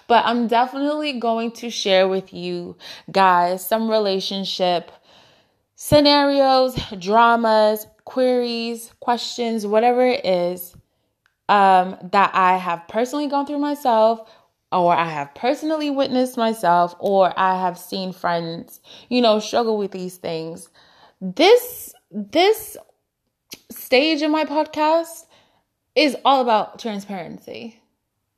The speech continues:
I was transparent before, but that stuff was, like, back in the day when I was, like, eighteen, nineteen. Now as a woman and as an adult,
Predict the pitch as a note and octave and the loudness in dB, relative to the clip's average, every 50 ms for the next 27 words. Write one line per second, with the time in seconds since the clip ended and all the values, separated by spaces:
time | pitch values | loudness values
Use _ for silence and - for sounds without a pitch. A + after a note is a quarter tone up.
0 | _ _ _ _ _ - - - - - _ - A#3+ C#4 E4+ F#4+ F#4 F#4 - F4 | _ _ _ _ _ -20 -20 -20 -20 -12 _ 0 2 2 2 2 0 -4 -6 -8
1 | E4 D#4+ D#4+ - D4 D4 C4+ A#3 F#3+ - F3 E3+ - - C4 E4 F#4 G4 F#4+ C4+ | -8 -8 -10 -10 -10 -10 -10 -10 -12 -14 -16 -14 -10 -6 -4 -4 -4 -6 -6 -6
2 | B3+ B3+ A#3 B3 - C4 D4+ F4 F4 - - - D#4+ D#4+ D#4+ - - G#3 F#3 E3+ | -6 -6 -4 -4 -2 -2 -2 -2 -4 -2 0 2 2 2 0 -2 -6 -6 -4 -2
3 | F3 E3+ E3 D#3+ D#3 - - - _ _ _ _ - - _ _ - - _ _ | -2 -2 -2 -4 -6 -12 -18 -20 _ _ _ _ -20 -20 _ _ -18 -18 _ _
4 | _ D#3+ D#3+ - _ _ _ - D3 E3+ G#3 G3+ G3+ G3 G3+ G#3+ G3+ G3+ G3 F#3+ | _ -20 -20 -20 _ _ _ -6 -2 0 2 2 0 0 -2 -2 -2 0 0 2
5 | F#3+ F3 E3 D#3+ D#3+ E3 E3 E3+ E3+ E3 D#3+ D#3 D#3+ - E3 D#3+ D#3+ - _ - | 4 4 4 4 4 2 -2 -4 -4 -6 -6 -8 -8 -10 -10 -12 -12 -14 _ -12
6 | - F#3 F#3 - - G3+ F#3 F3+ F3 E3+ E3 F3 E3+ - G3+ F3+ E3 D#3+ - G3+ | -12 -12 -12 -12 -12 -12 -10 -8 -8 -8 -8 -8 -8 -8 -6 -6 -6 -6 -8 -10
7 | - - - - - - _ _ _ _ _ _ _ _ _ - G#3 G#3 G#3+ G#3+ | -14 -16 -20 -20 -20 -20 _ _ _ _ _ _ _ _ _ -6 -2 2 4 4
8 | A3 A#3+ C4+ C#4 C4+ C4+ A#3 B3 A3+ G3 F#3+ G#3+ G#3+ A#3 B3 C4 C#4 C#4 B3 A3+ | 4 4 4 4 2 2 2 0 0 0 -2 -2 -2 -2 -2 -2 -2 -2 -2 -2
9 | G#3+ G#3+ G#3 G3+ F#3+ F3+ E3+ D#3 D3 - D3 F#3 D4+ G#4 G#4+ - - - | -4 -4 -4 -6 -8 -10 -10 -12 -8 -2 0 2 2 2 0 -4 -10 -12